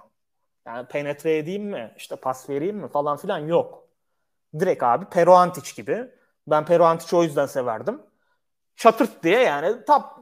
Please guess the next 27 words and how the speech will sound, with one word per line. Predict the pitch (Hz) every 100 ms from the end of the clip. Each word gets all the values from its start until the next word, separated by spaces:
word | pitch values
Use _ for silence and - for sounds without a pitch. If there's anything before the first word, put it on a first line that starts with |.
| -
direkt | 339 330 294 214
kaldırıp | 269 240 226 240
şut | - 254 170
atıyor | - 113
abi. | 95 - - _ _ _ _ _ _ _ -
Ve | 220 160
doğru | 170 185 226
karar | 226 156 117
bu | 156 165
abi. | 135 120 101 _
Sen | - 151
yüzde | 170 165 170
kırkla | - - 175
üçlük | 143 -
atıyorsan | 196 - 302 - 196 _ _ _ _ _ _ -
eline | 160 208 233
gelen | 196 151 143
her | 233 247 220
böyle | 170 135 127
boş | 190 208 - -
bulduğun | 151 139 131
fırsatta | 185 254 139 - -
üçlük | - - -
atacaksın. | - 135 - - _ _ _ _ _ _ _
Bu |
kadar | 196 165 226
net. | 151 -